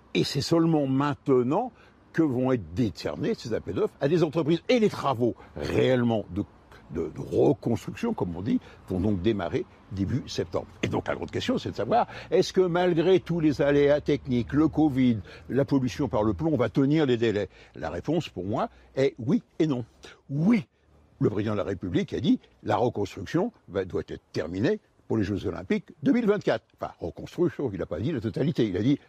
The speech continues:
la reconstruction. Et le général Gorgelin, qui est chargé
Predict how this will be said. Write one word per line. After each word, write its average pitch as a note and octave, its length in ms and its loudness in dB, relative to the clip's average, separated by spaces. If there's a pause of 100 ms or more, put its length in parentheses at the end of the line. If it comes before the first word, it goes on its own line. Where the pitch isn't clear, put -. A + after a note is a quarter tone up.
(260)
la D#2+ 160 -10
reconstruction. A2 720 -4 (420)
Et D4 100 0
le B3+ 80 2
général D3+ 380 0
Gorgelin, A2+ 520 -2 (160)
qui - 100 -10
est A2 40 -4
chargé D#3 720 0